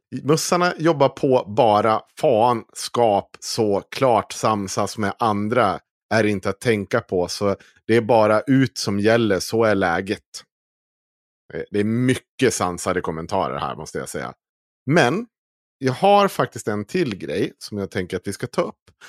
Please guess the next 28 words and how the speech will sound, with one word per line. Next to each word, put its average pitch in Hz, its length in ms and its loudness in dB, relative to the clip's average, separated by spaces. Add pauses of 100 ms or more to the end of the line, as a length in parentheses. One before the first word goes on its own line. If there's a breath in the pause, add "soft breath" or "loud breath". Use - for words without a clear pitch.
(400 loud breath)
För 143 60 2
jag 151 180 0
tycker - 480 -4
lite 123 880 -2 (1200)
att - 120 -8
det 123 80 0
här 120 500 2 (140)
är, 95 460 0
ehm, 92 360 -4 (340)
tycker 220 280 -4
lite 110 260 -4
att 101 80 -6
det - 60 -12
här 87 140 -4
är 85 60 -6
samma 85 320 -8
nivå 87 600 -8
på - 180 -20
journalistik. 90 720 -12 (1300)
Men 120 380 -2 (240)
från 98 600 -4 (160)
en 92 380 -6
stor 156 340 -4
tidning. 69 420 -14 (840)
För 151 80 2
att 147 180 -2 (260)
i - 20 -2
s-, - 880 -8